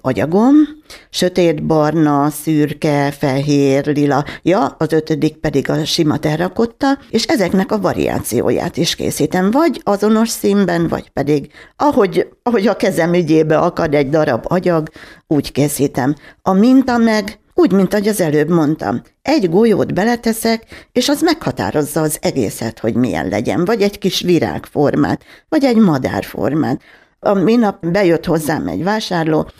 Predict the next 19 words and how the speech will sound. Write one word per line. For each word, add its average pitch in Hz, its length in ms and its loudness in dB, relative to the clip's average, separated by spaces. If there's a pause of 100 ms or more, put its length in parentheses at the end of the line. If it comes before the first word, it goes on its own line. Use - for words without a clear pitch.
(140)
és - 160 -2
mikor 175 320 0
meglátta 180 640 0
azt 214 220 -4
a 151 60 -6
fecskefészket, 196 920 -8 (400)
amelyiken 165 560 0
két 190 300 2
kis 180 260 -2
madár, 156 540 0 (140)
ugye, 156 140 0
a 156 40 0
csőrüket 170 540 2 (300)
pusziszkodásra - 920 -2
összeilleszték, 226 1000 0 (260)
hát, 165 160 -4
azt 196 200 -4
mondta, 170 320 -2
hogy 165 220 0